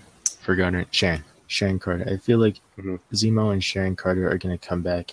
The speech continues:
Speaker 1: in the same episode.
Speaker 2: Oh, yeah, I think, eh, yeah, it totally makes sense that, okay, so if I were to speculate, here's, here's what I think is gonna happen.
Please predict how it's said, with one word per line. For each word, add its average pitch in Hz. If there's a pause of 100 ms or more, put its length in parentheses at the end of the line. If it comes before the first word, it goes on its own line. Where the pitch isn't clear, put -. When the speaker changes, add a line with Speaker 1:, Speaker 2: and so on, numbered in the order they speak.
Speaker 1:
in 98
the 82
same 85
episode. - (1300)
Speaker 2:
Oh, 123
yeah, 98
I 90
think, 101 (680)
eh, 120
yeah, 107
it 113
totally 127
makes 113
sense 104
that, 98 (800)
okay, 101
so 98
if 113
I 107
were 110
to 110
speculate, 101
here's, 98 (200)
here's 104
what 101
I 95
think 90
is 92
gonna 87
happen. 87